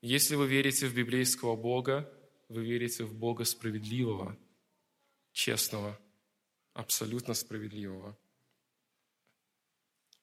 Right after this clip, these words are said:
Это очень интересно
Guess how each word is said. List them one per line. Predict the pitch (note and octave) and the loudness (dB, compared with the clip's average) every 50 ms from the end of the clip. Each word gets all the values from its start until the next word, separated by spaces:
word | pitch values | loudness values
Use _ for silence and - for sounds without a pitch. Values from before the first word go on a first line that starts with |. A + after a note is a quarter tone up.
| _ _ _ _ _ _ _ _ _ - _ _ _ _ _ _ _ _ _ _ | _ _ _ _ _ _ _ _ _ -20 _ _ _ _ _ _ _ _ _ _
Это | - D#3+ E3+ F3 F3 | 2 4 6 6 6
очень | F3 E3+ D#3 - D3+ D3 D3+ | 6 4 4 4 4 2 2
интересно | D3 C3+ B2+ - C3+ C#3 D3+ C3+ A#2+ - - G#2 G2 G2 | 2 0 2 2 2 4 4 4 4 2 0 0 -2 -4